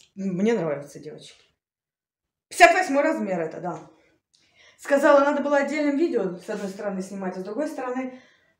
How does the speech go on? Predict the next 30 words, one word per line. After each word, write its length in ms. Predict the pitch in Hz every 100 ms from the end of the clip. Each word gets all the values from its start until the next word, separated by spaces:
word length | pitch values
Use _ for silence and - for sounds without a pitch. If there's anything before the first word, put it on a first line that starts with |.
| _
ну, 340 | - 247 339 339
и 180 | 285 -
там 160 | 392
же 120 | -
чуть-чуть 360 | 381 - 427 466
было, 260 | 302 220 202
вот 220 | 247 -
просто 280 | 302 311 294
я 60 |
долго 260 | 269 302 285
меряю, 380 | 277 349 247 208
ну, 340 | 269 285 -
блин, 440 | 185 - 151 - _ _ _ _
чё, 140 | - - - _
всё 180 | - 403
как 120 | 427
обычно, 420 | 349 196 185 -
что? 440 | 165 - 151 - - _ _ _ _ _ _ _
Нет, 280 | 233 254 233
девочки, 400 | 190 170 - -
фартуки 420 | 302 330 - -
это 180 | 339 311
не 140 | 277
моё. 340 | 277 262 240 233 233 - _ _ _ -
Я 720 | 587 571 508 523 466 466 392
теперь 180 | 349
как 180 | 339 285
баба 220 | 285 277
на 140 | 277 254
чайнике. 680 | - 208 208 202 190 185